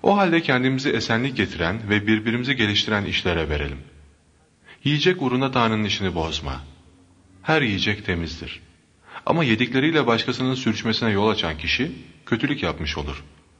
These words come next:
Et yememen, şarap içmemen ya da kardeşinin sürçmesine yol açacak bir şey yapmaman iyidir. Bu konulardaki inancını Tanrı'nın önünde kendine sakla.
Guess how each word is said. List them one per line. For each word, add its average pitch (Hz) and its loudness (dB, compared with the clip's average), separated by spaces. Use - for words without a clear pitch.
Et 160 2
yememen, 92 0
şarap 127 0
içmemen 87 -4
ya 127 4
da 135 0
kardeşinin 131 0
sürçmesine 135 -2
yol 120 2
açacak 120 0
bir 113 0
şey 110 2
yapmaman 135 0
iyidir. 73 -4
Bu 151 2
konulardaki 107 2
inancını 101 0
Tanrı'nın 110 0
önünde 104 -2
kendine 85 -2
sakla. 73 -8